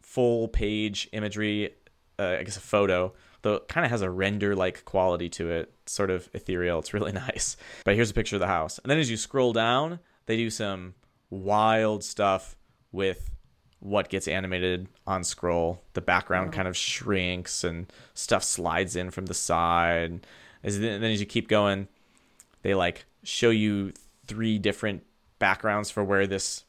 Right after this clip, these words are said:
Speaker 1: prefab house could be put, but then they start kind of, whatever, shattering in this weird fractal-like pattern. And then,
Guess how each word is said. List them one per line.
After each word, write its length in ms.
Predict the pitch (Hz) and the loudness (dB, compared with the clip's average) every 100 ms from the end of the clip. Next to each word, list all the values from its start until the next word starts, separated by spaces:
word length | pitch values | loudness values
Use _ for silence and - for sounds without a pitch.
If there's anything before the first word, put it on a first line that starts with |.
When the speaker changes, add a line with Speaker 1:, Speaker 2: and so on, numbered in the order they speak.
| - | -6
Speaker 1:
prefab 420 | 123 107 107 95 | -2 0 2 2
house 300 | - 95 104 | 0 -2 -2
could 140 | - 101 | -6 -6
be 100 | 98 | -4
put, 340 | - 107 101 | 0 0 0
but 80 | 107 | -4
then 140 | 98 | -6
they 100 | 92 | -4
start 260 | 87 98 85 | -2 -2 -2
kind 160 | 101 | -2
of, 220 | 90 87 - - - - _ _ | -4 -4 -14 -20 -20 -20 _ _
whatever, 360 | 95 95 87 87 | -2 0 -2 -8
shattering 600 | - 107 98 101 98 98 | -2 4 6 6 2 -2
in 80 | |
this 180 | 95 - | -6 -8
weird 260 | 104 104 98 | -4 -4 -4
fractal-like 840 | - 98 - - 95 92 92 - _ | 0 0 0 -2 0 0 -2 -6 _
pattern. 400 | - 92 90 90 92 _ - - _ 127 | -6 -4 -4 -8 -12 _ -20 -20 _ -4
And 140 | 143 | 0
then, 380 | 247 202 156 127 | 4 6 4 -2